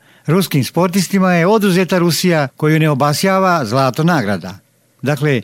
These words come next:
ruski sportisti su bili na olimpijadi, ali Rusija nije. Đavo politike je majstor paradoksa. Romantična predstava o sportistima, nagradama i navijačima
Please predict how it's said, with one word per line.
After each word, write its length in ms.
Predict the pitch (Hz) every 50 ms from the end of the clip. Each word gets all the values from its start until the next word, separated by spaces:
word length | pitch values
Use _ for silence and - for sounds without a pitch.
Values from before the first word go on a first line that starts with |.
| - _
ruski 340 | 160 190 226 202 - 202 156
sportisti 600 | - - 165 175 208 180 - 185 180 - - 170
su 160 | 139 - 165
bili 280 | 139 131 156 165 165 160
na 120 | 147 143
olimpijadi, 720 | 135 131 131 117 107 123 123 123 123 127 139 147 190 202 185 - - - _ _ -
ali 220 | 127 131 135 135
Rusija 380 | 131 135 135 - - 147 156 165
nije. 380 | 190 214 190 131 92 78 - - _ _ _ _ _ _ _
Đavo 340 | - 101 131 139 147 165 180
politike 500 | 160 190 190 185 190 165 202 165 - 185
je 240 | 180 175 170 165 160 - _ _ _
majstor 540 | - 135 143 147 147 143 - 151 139 123 139 - _ _
paradoksa. 560 | 190 156 127 113 98 110 - - - 127 101 - - _ _ _ _ _ _ _ _
Romantična 640 | - 135 139 147 165 185 190 202 190 - 190 208 202
predstava 440 | 160 202 196 196 180 - - 196 190
o 100 | 175 160
sportistima, 800 | - - - 214 220 - - 180 - - 135 104 104 101 90 90 - _
nagradama 640 | 127 143 180 190 170 135 131 123 110 117 113 113 175
i 80 | 196
navijačima 680 | 196 202 196 185 180 175 175 160 - - 170 170 165 147